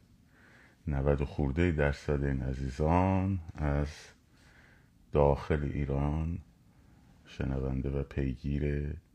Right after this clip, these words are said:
پادکست رادیو مهسا هستن. شما هم محبت کنید که رو به اشتراک بذارید پادکست رو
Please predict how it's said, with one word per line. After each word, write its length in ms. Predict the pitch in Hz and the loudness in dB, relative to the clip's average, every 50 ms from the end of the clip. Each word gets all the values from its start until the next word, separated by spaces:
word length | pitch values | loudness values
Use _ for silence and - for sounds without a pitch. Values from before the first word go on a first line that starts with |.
| _ - _ _ - - - - - - - - _ _ - _ _ _ _ _ | _ -20 _ _ -20 -20 -20 -20 -20 -20 -20 -20 _ _ -20 _ _ _ _ _
پادکست 680 | _ 69 67 65 - - - 71 71 69 - - - - | _ -6 -6 -6 -8 -6 -2 -2 -2 -2 -4 -10 -8 -6
رادیو 480 | 69 67 67 69 69 - 67 65 65 | -6 -4 -4 -4 -4 -4 -4 -4 -2
مهسا 440 | 65 65 65 64 - - - 90 90 | -2 -2 -4 -4 -8 0 2 2 4
هستن. 600 | 98 98 92 - - - 104 104 101 101 101 95 | 4 2 0 -2 0 2 4 4 4 4 2 0
شما 340 | 95 - - 76 78 78 78 | -2 -2 -2 0 2 2 2
هم 80 | 80 80 | 2 2
محبت 500 | 73 69 69 67 - 78 80 80 - - | 2 2 0 0 0 0 0 0 -2 -4
کنید 420 | - 87 82 85 82 78 - - - - | -4 -2 0 0 -2 -2 -6 -10 -4 -2
که 360 | 85 82 82 80 82 85 82 - _ _ _ _ _ - - _ _ _ - - - _ _ - - - - - - - - - - _ _ _ _ _ _ - | 0 0 0 0 -2 -4 -6 -8 _ _ _ _ _ -20 -20 _ _ _ -20 -20 -20 _ _ -20 -20 -20 -20 -20 -20 -20 -20 -20 -20 _ _ _ _ _ _ -4
رو 120 | 78 71 | -4 -2
به 140 | 65 67 65 | 0 0 -2
اشتراک 560 | 65 - - - - 65 67 73 78 - - | -2 -4 -8 -6 -4 0 2 2 2 0 0
بذارید 420 | - 80 76 - 78 78 78 78 76 | -2 -2 0 0 0 2 2 0 -2
پادکست 720 | - - 73 73 - - - 78 73 73 - - - - 73 | -2 -2 -2 -2 -2 -4 -2 -2 -2 -2 -4 -10 -12 -6 -4
رو 360 | 73 73 73 73 73 71 | -2 -2 0 -2 -2 -4